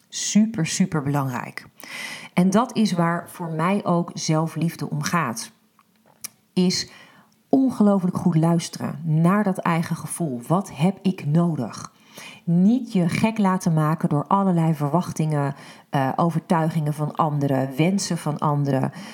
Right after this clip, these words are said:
Ehm, hoe noodzakelijk soms ook iets kan voelen. En ja, ik maak die fout ook nog wel eens. Ik ga soms ook echt mijn grens over op het moment dat ik denk dat die ander dat zo hard nodig heeft. Ja, dan doe ik dat ook wel eens. En het is echt niet altijd slecht, helemaal niet.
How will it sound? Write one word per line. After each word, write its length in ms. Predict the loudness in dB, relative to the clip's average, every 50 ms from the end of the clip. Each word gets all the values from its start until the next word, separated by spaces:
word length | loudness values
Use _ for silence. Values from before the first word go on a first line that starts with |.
| -18 -18 -12 -8
Ehm, 360 | -4 -4 -2 -2 -4 -4 -6 -10 -12 -16 _
hoe 280 | -2 0 2 2 2
noodzakelijk 800 | 2 2 0 0 -2 0 0 2 2 0 0 0 0 -2 -2 -2
soms 360 | -4 -2 -2 -2 -2 -2 -2
ook 180 | -2 -2 -2 -2
iets 240 | -6 -6 -6 -4
kan 200 | -2 -2 0 0
voelen. 360 | 0 0 0 2 2 0 0 0
En 260 | -2 -2 -2 -2 -6 -12 -18 -14 -4
ja, 340 | 0 0 0 0 0 -4 -6 -2
ik 220 | -2 -2 0 0 2
maak 280 | 2 2 0 0 -2
die 100 | -6 -6
fout 360 | -4 -4 -4 -4 -4 -6 -4 0 2
ook 140 | 2 4
nog 180 | 4 2 2 4
wel 140 | 2 2 2
eens. 140 | 0 -2 -2
Ik 180 | -2 -4 -4
ga 180 | -4 -4 -4 -2
soms 420 | -2 -2 0 2 2 2 2 2
ook 160 | 0 0 0
echt 220 | 0 -4 -4 -2 -2
mijn 120 | -2 -2
grens 320 | -2 -2 -2 -2 -2 -2 -2
over 280 | -2 0 -2 -2 -4
op 140 | -4 -4 -4
het 100 | -2 -2
moment 300 | -2 0 2 2 0 0
dat 100 | 0 -2
ik 140 | -2 -2 -2
denk 180 | -2 -2 -2
dat 120 | -4 -6 -4
die 140 | -4 -2 0
ander 220 | 0 0 0 0
dat 180 | -2 -4 -6 -8 _
zo 360 | -8 -2 2 2 4 4 4
hard 180 | 2 2 2 2
nodig 340 | 2 2 2 2 0 0
heeft. 320 | 0 0 0 -2 -4 -8 -16 -18 -18 -20 -20 -20 -20 -20 _ _ _ -2
Ja, 220 | 0 0 0 0
dan 140 | -2 -4 -2
doe 140 | -2 -2 -2
ik 80 | -4
dat 160 | -6 -4 -2
ook 180 | 0 -2 0 0
wel 80 | -2 -2
eens. 200 | -2 -2 -2 0
En 120 | 0 2
het 80 | 2 2
is 200 | 0 -2 0 0
echt 220 | 0 2 2 2
niet 220 | 0 0 0 0
altijd 380 | -2 0 0 0 0 -2 -2 -2
slecht, 420 | -2 -2 -2 -2 -2 -4 -6 -2
helemaal 460 | 0 2 2 4 2 2 0 0 0 -2
niet. 260 | -4 -6 -10 -12